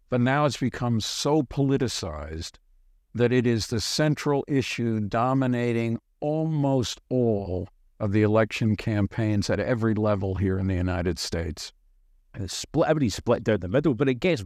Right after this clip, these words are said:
Speaker 2: violent at times as well because it's very vocal. Everyone's got their own opinion,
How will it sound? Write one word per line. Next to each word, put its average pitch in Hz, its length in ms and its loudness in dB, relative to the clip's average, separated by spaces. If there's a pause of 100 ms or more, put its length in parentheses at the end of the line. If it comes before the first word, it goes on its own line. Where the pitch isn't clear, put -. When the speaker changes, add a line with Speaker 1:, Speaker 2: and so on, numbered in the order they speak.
Speaker 2:
violent 139 400 2
at 151 120 -6
times 110 380 2
as 90 140 -4
well 135 160 2
because - 340 -4 (800)
it's 147 160 -4
very 190 320 4
vocal. 117 580 -2 (140)
Everyone's 165 300 -2
got 208 140 2
their 214 100 2
own 214 80 2
opinion, 160 460 2